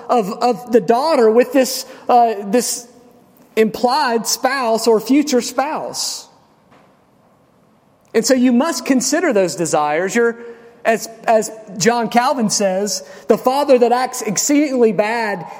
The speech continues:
endeavors to keep her, keeping her back from marriage would no longer be a father, he would just be a cruel tyrant."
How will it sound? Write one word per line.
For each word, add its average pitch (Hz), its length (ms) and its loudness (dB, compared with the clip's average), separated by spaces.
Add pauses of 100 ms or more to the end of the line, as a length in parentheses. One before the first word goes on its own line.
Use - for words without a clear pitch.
endeavors 220 540 0
to 220 60 0
keep 254 300 -2
her, 226 120 2 (180)
keeping 277 380 2
her 220 120 2
back 214 320 0
from 190 160 -2
marriage 185 500 0 (240)
would 202 140 4
no 226 200 4
longer 262 360 0
be 220 140 2
a 180 80 2
father, 214 480 -2
he 202 160 0
would 208 120 0
just 196 240 -6
be 208 120 0
a 156 80 -2
cruel 196 340 0
tyrant." 165 600 -8